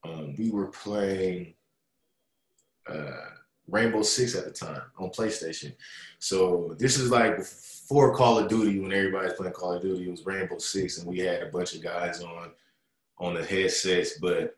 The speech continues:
um, you know, we were all in our different apartments. We right around the corner, but we were all on the headset. So we used to play that, and, uh, my gamer tag was, uh, Boss Ward.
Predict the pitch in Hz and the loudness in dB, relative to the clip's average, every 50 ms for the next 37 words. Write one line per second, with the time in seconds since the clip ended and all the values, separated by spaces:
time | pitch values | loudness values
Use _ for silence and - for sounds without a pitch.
0 | _ - 80 80 80 76 76 73 69 69 69 - _ _ _ _ _ _ _ _ | _ -12 -10 -8 -8 -8 -8 -10 -10 -12 -14 -16 _ _ _ _ _ _ _ _
1 | _ _ _ _ _ _ _ - - - - _ _ _ _ - - - _ _ | _ _ _ _ _ _ _ -12 -12 -12 -16 _ _ _ _ -20 -20 -20 _ _
2 | _ _ _ _ _ _ - 87 85 82 76 76 90 110 - 82 92 92 90 90 | _ _ _ _ _ _ -12 -10 -8 -4 -4 -2 0 0 0 2 4 4 4 4
3 | 87 87 87 85 82 80 98 92 - 87 82 78 - 107 110 101 80 80 78 76 | 2 0 -2 -2 0 2 0 0 0 -4 -8 -2 2 2 4 4 2 0 -4 -6
4 | 76 - - 87 92 92 92 95 90 92 90 87 - - - 120 117 104 95 90 | -6 -6 -2 0 0 0 0 0 0 -2 -4 -4 -6 -6 -2 0 0 0 0 -2
5 | 90 87 85 82 87 95 92 87 85 85 85 82 82 - - 87 - - - - | -4 -6 -8 -8 -4 -2 0 0 0 -2 -6 -8 -10 -12 -10 -10 -10 -10 -12 -12
6 | 76 73 - - 78 73 73 - - - - - - - - _ _ _ _ - | -12 -12 -12 -10 -10 -10 -10 -10 -14 -20 -20 -20 -20 -20 -20 _ _ _ _ 2
7 | 127 123 117 113 113 - - 120 113 107 104 113 123 127 127 120 117 113 107 104 | 2 4 4 2 0 0 4 6 8 8 8 8 8 8 8 8 6 6 4 2
8 | 104 101 101 101 101 98 - 127 127 131 120 113 113 - - 107 104 101 98 95 | 2 2 2 2 2 4 4 4 6 6 6 4 2 2 4 4 4 4 4 2
9 | 92 - - - _ _ _ 90 90 95 98 92 90 90 92 92 92 90 90 85 | -2 -6 -8 -14 _ _ _ -4 -2 0 0 0 0 2 2 4 4 4 2 0
10 | 82 82 - 95 98 101 104 - - 98 107 117 123 110 101 - - | -2 -4 -4 -2 0 0 0 -2 -2 0 2 4 6 6 6 4 2